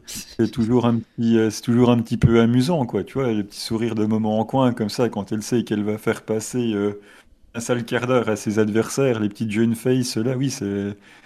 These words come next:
ça m'amuse toujours un petit peu, mais voilà, en dehors de ça, il y a pas grand-chose à en tirer. Euh, l'Ariat de Natsuko, euh, Ite-, Ito Denashi Driver de, de Momo, et puis, euh, terminé, quoi.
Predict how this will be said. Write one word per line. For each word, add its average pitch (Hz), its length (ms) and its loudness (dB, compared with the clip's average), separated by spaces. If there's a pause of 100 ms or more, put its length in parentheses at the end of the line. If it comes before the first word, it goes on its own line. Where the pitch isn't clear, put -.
(180)
ça 113 80 2
m'amuse 117 340 4
toujours 117 300 2
un 117 80 4
petit 120 180 -6
peu, 135 300 2
mais 101 120 0
voilà, 131 220 -2
en 98 100 -2
dehors 101 220 -4
de 101 100 -2
ça, 120 200 -2
il 107 60 0
y 98 40 0
a 95 60 -6
pas 104 140 0
grand-chose 107 540 -2
à 98 40 -2
en 101 80 -2
tirer. 113 360 -2
Euh, 101 120 2
l'Ariat 104 280 0
de 104 140 -2
Natsuko, 107 760 -2
euh, 104 60 0
Ite-, 107 580 -4 (320)
Ito 120 260 0
Denashi 110 400 -2
Driver 107 400 -2
de, 104 320 -2
de 104 120 -2
Momo, 117 460 0
et 98 60 -2
puis, 101 300 -4
euh, 101 100 -2
terminé, 110 500 -2
quoi. 107 180 -10